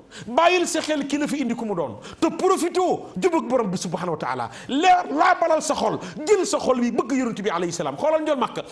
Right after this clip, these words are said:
Ñi ko bañoon ñëpp mujj nañoo dikkaat ne ko, "Ay la yéwén de yow a." Xaalid ibn Walid mi du dellu ginnaaw. Moo nga tax jullit ñi perte xare Uhud. Dikk na jox njool Makka njëbbalam. Xoolal Hind bintu Utba mi reylu Hamza.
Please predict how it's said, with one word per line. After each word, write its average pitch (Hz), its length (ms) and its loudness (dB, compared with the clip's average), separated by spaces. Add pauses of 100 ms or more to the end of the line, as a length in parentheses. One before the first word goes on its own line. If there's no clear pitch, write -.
(140)
Ñi 359 180 -2
ko 302 140 0
bañoon 254 360 0
ñëpp 349 200 -2
mujj 269 260 -2
nañoo 254 200 -4
dikkaat 277 520 0
ne 247 80 -2
ko, 247 80 -4
"Ay 233 160 0
la 226 80 0
yéwén 269 300 2
de 254 80 2
yow 208 140 2
a." - 80 -4 (460)
Xaalid 226 200 0
ibn 175 160 -4
Walid 160 180 -4
mi 170 60 -6
du 165 80 -4
dellu 160 260 -4
ginnaaw. 240 320 -4 (300)
Moo 190 160 -2
nga 160 100 -8
tax 220 220 -6 (100)
jullit 202 180 -4
ñi 208 80 -6
perte 247 220 -4
xare 220 160 -2
Uhud. - 220 -4 (260)
Dikk 233 220 -6
na 233 80 -2
jox 208 120 0
njool 220 160 -2
Makka 226 200 -4
njëbbalam. 226 340 -2 (640)
Xoolal 175 300 0
Hind 220 180 -2
bintu 170 220 -4
Utba 180 300 -2
mi 185 120 0
reylu 165 160 0
Hamza. 226 320 0